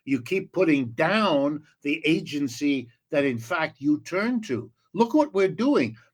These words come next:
For ten years, this bank was very profitable, and they kept the profits for themselves.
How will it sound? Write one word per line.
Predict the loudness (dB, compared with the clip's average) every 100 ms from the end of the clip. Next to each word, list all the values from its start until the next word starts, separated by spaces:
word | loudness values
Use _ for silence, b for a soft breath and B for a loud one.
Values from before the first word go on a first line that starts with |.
| _ -6
For | -6
ten | -4 -2 2
years, | 2 4 4 4
this | 0 -2
bank | 0 -2 0 -2
was | -4
very | 0 2 2 0
profitable, | -2 -4 -4 -6 -12 -14 -20 _ _ _ _ _ _ _ _ _
and | -2 2
they | 0
kept | 0 -2 -2
the | -6
profits | 0 0 0 -6 -10
for | -10
themselves. | -8 -8 -6 -6 -6 -10 -20